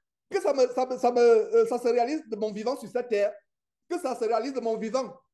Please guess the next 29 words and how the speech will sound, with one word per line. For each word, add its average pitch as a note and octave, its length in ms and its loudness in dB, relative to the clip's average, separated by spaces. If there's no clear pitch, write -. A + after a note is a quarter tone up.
au-delà B3 340 -2
de - 40 -10
cette A#3+ 140 -2
terre A3+ 180 0
par G#3+ 100 -4
la F3+ 60 -2
grâce G#3 160 -4
de F#3 60 -4
Dieu. F3 360 -8
Parce F#3 140 -8
que A3+ 80 -12
notre C4 220 -4
vivant, G3+ 400 -8
ce F3 140 -8
sera G3 460 -4
soit B3+ 180 0
sur - 100 -6
cette - 200 -4
terre, - 360 0
<laughs> E4+ 240 -16
soit B3 380 -4
au-delà G#3 300 -2
de G#3 40 -14
cette G#3 140 -8
terre. G#3+ 180 -6
Que G#4 140 0
ça E4 180 -8
se E4 100 -8
réalise. D#4+ 680 -6